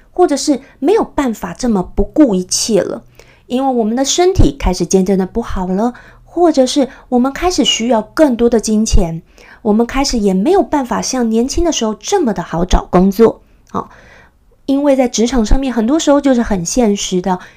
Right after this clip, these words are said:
越年轻的人呢是越好找工作的。所以其实年纪这也是一个点，还有他们背后的底气，他们的能力，我们都每一个人条件是不相当的，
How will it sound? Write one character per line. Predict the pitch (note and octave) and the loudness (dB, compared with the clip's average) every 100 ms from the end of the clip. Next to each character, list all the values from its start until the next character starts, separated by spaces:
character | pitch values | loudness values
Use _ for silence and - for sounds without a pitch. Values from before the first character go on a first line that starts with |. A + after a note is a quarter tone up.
| _ _ | _ _
越 | F4 F4 | 2 4
年 | D4+ C#4+ | 0 -4
轻 | D4 E4 | -4 0
的 | D#4+ | 0
人 | C4+ A#3 | 2 0
呢 | B3 B3 A#3+ | -2 -4 -4
是 | - G#3+ | -2 0
越 | F#3+ G3+ | 0 -2
好 | F3 E3 | -2 -8
找 | - - - | -8 -10 -4
工 | F#3 G3 | -2 0
作 | - A#3 - | 2 2 2
的。 | - - _ _ _ - - | -4 -6 _ _ _ -20 -20
所 | - F4 | -6 -2
以 | F#4+ - _ - | -2 -4 _ -10
其 | - F#4+ | -2 0
实 | A4+ D4+ D4+ D#4 _ _ _ _ _ _ _ - | 2 2 2 0 _ _ _ _ _ _ _ -2
年 | B3+ C#4 | 0 0
纪 | - E4+ - | 2 0 0
这 | - B3 | 0 2
也 | G3 | 2
是 | F#3+ F#3+ | -2 -4
一 | |
个 | F3+ | -4
点， | F3 - - _ - | -4 -8 -10 _ -20
还 | - C4 | -6 -2
有 | E4+ C#4+ - _ | 2 0 -2 _
他 | - | -6
们 | G4+ F4 - | -6 -4 -2
背 | F#4+ | -2
后 | E4 D#4 | 0 -2
的 | - - | -2 -4
底 | G3+ | -2
气， | E3+ - C#4 G#3+ - - - | -2 -4 -4 -4 -8 -20 -8
他 | - | -4
们 | A#3 | -2
的 | G#3+ | -2
能 | G3 F#3+ F3+ A3 | -2 0 0 0
力， | F4+ C4+ - _ | 2 0 -2 _
我 | A3 | -4
们 | F#3 G3+ | -2 -2
都 | B3 B3+ | -4 -4
每 | B3 G3 | -2 -2
一 | F3 | -2
个 | A#3 D#4+ | -4 -2
人 | A#3 G3+ | -2 -4
条 | - F3+ | -6 -6
件 | B3 A3+ | -2 -4
是 | A3+ | -4
不 | B3 A3+ | -4 -4
相 | - G3+ | -4 -6
当 | G3+ F#3+ G3 | -4 -6 -6
的， | G3 | -8